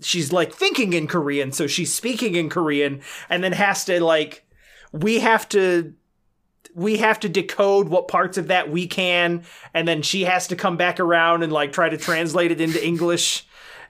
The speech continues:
and then, like, we'll throw out some Korean where we know, like,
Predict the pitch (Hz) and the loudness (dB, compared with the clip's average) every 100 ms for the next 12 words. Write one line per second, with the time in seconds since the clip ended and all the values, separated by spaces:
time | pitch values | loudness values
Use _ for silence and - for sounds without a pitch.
0 | _ 160 170 165 160 160 156 143 160 143 | _ -2 0 2 2 2 -2 -2 0 0
1 | 143 143 175 202 202 - 202 196 185 180 | -2 0 4 6 4 4 4 6 6 4
2 | 175 202 170 180 175 180 185 170 165 143 | 2 -2 0 0 2 2 2 2 0 0
3 | 175 190 190 190 185 180 175 151 143 151 | -2 0 2 4 6 4 2 -2 -2 0
4 | 143 139 | 0 -2